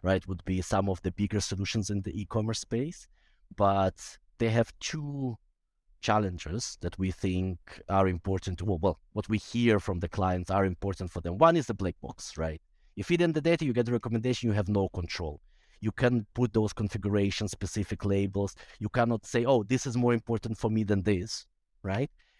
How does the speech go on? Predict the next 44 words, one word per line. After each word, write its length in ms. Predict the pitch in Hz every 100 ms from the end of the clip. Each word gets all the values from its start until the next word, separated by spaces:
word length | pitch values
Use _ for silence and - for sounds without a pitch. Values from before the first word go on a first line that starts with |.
| -
And, 160 | 107 90
and 140 | 85
so 80 | 123
this 220 | 113 127
is 80 | 107
one 260 | 107 104
thing 260 | 113 110 107
which 200 | 101 98
we 100 | 98
hear 260 | 92 98 95
from 180 | - 95
customers, 640 | 95 92 - 95 92 90
and, 160 | 85 85
and, 180 | 90
and 220 | 80 98 90
we 340 | 95 92 87 - _ -
solve 360 | - 107 101
it 80 | 95
through 200 | - 101
the 100 | 92
configuration 640 | 98 85 92 90 87 - 87
file 340 | - 82 85
and 100 | 80
the 100 | 82
ability 420 | 78 85 82 87 -
to 100 | 85
actually, 480 | 85 - 85 82 - _ _ _ _ _
for 180 | -
you 280 | 113 120 98 - -
to 80 |
customize 540 | - 101 - 92 85 -
the 100 | 80
model 340 | 92 110 85
for 160 | - 87
your, 160 | 90 -
for 200 | - 92
your 140 | 85
use 220 | 85 104
case 200 | - 92
and 100 | 82
for 80 | 78
your 120 | 82
product. 520 | 78 156 175 101 135 - - _ _ - -
And 360 | 117 113 117